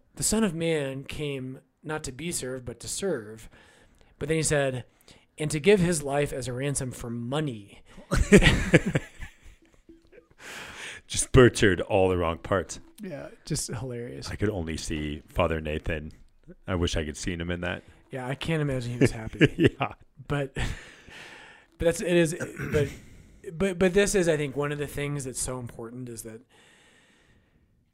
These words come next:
Speaker 1: the, the priests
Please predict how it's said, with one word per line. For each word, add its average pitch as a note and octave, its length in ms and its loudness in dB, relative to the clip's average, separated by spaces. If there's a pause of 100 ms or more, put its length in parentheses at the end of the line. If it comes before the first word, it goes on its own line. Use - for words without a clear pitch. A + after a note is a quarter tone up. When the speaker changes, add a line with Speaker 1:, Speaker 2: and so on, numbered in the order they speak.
(500)
Speaker 1:
the, D#3+ 300 0
the C#3 460 -2 (1120)
priests - 720 -2